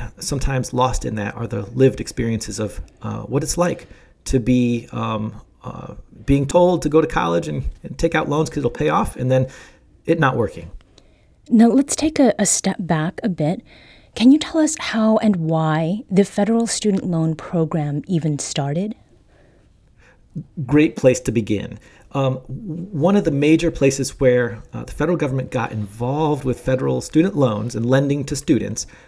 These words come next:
Speaker 1: was in the nineteen fifties. In fact, it was, uh, connected to, uh, national defense. The National Defense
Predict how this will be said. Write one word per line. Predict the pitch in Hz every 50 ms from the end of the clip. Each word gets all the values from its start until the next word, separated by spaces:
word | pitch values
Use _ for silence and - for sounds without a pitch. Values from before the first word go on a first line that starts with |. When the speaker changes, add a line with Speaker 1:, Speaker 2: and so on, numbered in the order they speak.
| _ -
Speaker 1:
was | - 131 139 143 135
in | 139 - 147 143 143
the | 139
nineteen | 131 135 135 147 175 180 - - - 180 170 160
fifties. | 139 - - - - 165 165 - - 95 90 90 - - - - - _ _ -
In | 123
fact, | 127 - 143 135 135 -
it | 131 -
was, | - 127 123 117 - 120
uh, | 120 110 110 117 120 -
connected | - 139 147 139 143 151 143 -
to, | - 143 135 127 123 - - - - _ _ _ -
uh, | 113 113 113 107 101 -
national | 117 127 127 139 135 190 170 165
defense. | 160 151 170 - - 208 233 202 - - - - _ - -
The | - 117 117 117 120
National | 120 117 117 113 - - 131 127
Defense | 120 - - 147 135 -